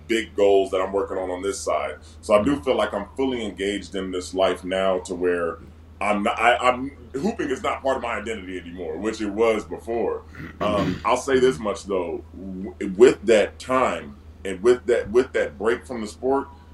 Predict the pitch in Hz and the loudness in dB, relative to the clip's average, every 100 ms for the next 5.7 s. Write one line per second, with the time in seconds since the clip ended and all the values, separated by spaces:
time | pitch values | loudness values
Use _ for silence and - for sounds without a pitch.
0 | - - - 92 90 - 123 120 90 82 | -20 -20 -14 -10 -8 2 2 2 -4 -8
1 | - 110 92 - - - - - - - | -4 0 0 -2 -16 -20 -20 -20 -14 -4
2 | 101 95 90 87 82 82 - - - 95 | 0 0 -2 -4 -8 -12 -20 -14 -6 2
3 | 101 120 104 110 147 131 107 95 87 85 | 4 4 0 6 8 8 4 -2 -6 -14
4 | 78 95 90 - 120 104 90 85 82 87 | -12 -12 -10 -6 -4 -2 -2 -6 -10 -14
5 | 80 71 - 87 85 - | -16 -16 -10 -6 -4 -6